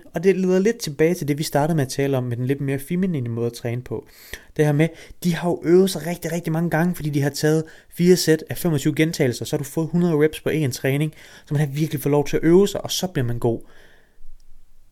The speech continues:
Det er bare der, hvor vi lige skal huske, put noget load på stangen også, så du også kan få de her benefits af at træne noget tungere. Og det tror jeg er min pointe med. Sådan, man skal prøve at merge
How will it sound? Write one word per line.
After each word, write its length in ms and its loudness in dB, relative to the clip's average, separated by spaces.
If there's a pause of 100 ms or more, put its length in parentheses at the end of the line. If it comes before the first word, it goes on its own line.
Det 60 10
er 40 0
bare 180 -2
der, 260 2
hvor 160 -4
vi 120 -2
lige 140 2
skal 140 -2
huske, 340 -2 (460)
put 200 -2
noget 160 4
load 200 4
på 140 0
stangen 360 -2
også, 280 -8 (220)
så 120 -8
du 100 0
også 240 -6
kan 200 -8 (380)
få 300 0
de 140 -2
her 100 2
benefits 540 -2
af 200 -2 (260)
at 60 -16
træne 320 -4
noget 140 -2
tungere. 360 -6 (760)
Og 60 -4
det 100 0
tror 260 0
jeg 140 -2
er 40 -4
min 140 -4
pointe 420 -4
med. 160 -4 (800)
Sådan, 280 2 (440)
man 100 -2
skal 140 -6
prøve 340 6 (160)
at 60 0
merge 640 2